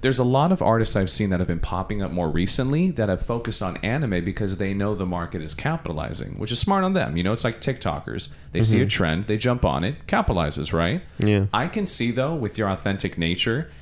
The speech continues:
Speaker 1: and your true love for anime viewership, you would find a way to not only connect to these pieces, but find enjoyment through it because you also enjoy the criteria of what you do.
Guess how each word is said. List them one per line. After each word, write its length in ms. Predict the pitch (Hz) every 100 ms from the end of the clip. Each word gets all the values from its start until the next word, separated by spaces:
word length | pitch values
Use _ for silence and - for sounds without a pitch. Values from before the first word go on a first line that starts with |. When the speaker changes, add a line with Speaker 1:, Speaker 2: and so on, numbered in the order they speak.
| - 104
Speaker 1:
and 80 | 101
your 120 | 90
true 400 | - - 127 131
love 320 | 101 87 95
for 240 | - 78 -
anime 340 | 85 90 90 85
viewership, 580 | 78 80 92 123 160 - - - - - 110
you 140 | 113 165
would 160 | 208
find 320 | - 156 160 131
a 60 |
way 180 | 107 107
to 160 | - 98
not 100 | 104
only 140 | 104
connect 460 | - 87 82 92 -
to 40 |
these 200 | 90 82
pieces, 580 | - 87 85 147 160 180
but 160 | 110 -
find 260 | 123 120
enjoyment 540 | 107 85 92 104 101 -
through 260 | - 175 143
it 100 | 113
because 460 | 107 113 95 92
you 240 | 127 135 -
also 440 | 107 120 - 117
enjoy 480 | 110 101 95 87 87
the 120 | 98
criteria 600 | 98 113 110 - 80 85
of 100 | 95
what 280 | 78 82 -
you 80 | 104
do. 380 | 107 190 175